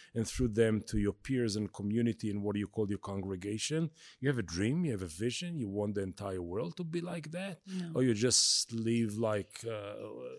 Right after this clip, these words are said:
Speaker 1: you live within your own shell and that's it?
Speaker 2: I'm, well, I have a dream for Israel.
Speaker 1: Please.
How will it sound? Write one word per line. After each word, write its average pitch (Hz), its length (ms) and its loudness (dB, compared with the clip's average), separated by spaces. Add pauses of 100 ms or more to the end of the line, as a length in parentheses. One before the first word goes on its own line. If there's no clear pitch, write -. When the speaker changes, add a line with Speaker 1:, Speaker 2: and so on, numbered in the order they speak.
(120)
Speaker 1:
you 127 180 -4
live 120 180 4
within 117 420 0
your 113 220 -4
own 117 140 2
shell 117 340 2
and 104 140 -2
that's 107 260 -2
it? 101 240 -6 (380)
Speaker 2:
I'm, 247 200 -4
well, 262 280 0
I 247 80 2
have 277 200 0
a 392 80 2
dream 226 260 0
for 226 160 -8
Israel. 208 480 -4 (360)
Speaker 1:
Please. 104 360 0